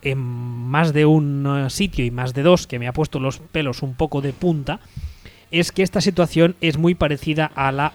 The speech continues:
Bledsoe Brady de su día. Ah, como recordaréis, a Bledsoe, ah, le medio retira un hostiaco de un linebacker que lo deja tonto,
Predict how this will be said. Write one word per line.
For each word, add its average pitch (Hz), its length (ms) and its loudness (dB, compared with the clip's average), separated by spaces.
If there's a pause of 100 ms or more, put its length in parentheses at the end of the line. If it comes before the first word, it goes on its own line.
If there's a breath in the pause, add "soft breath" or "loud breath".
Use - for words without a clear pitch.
Bledsoe 156 480 4
Brady 143 460 0 (340 soft breath)
de 139 140 0
su 131 200 -2
día. 104 240 -6 (240)
Ah, 117 540 -6 (180)
como 127 220 -2
recordaréis, 127 520 -2
a 139 60 2
Bledsoe, 135 600 0
ah, 123 420 -4
le 123 160 -4
medio 131 300 0
retira 135 320 0
un 147 160 0
hostiaco 139 680 -2
de 131 140 -4
un 135 180 -2
linebacker 143 480 -2 (320 soft breath)
que - 80 -4
lo 135 80 2
deja 139 260 0
tonto, 208 400 4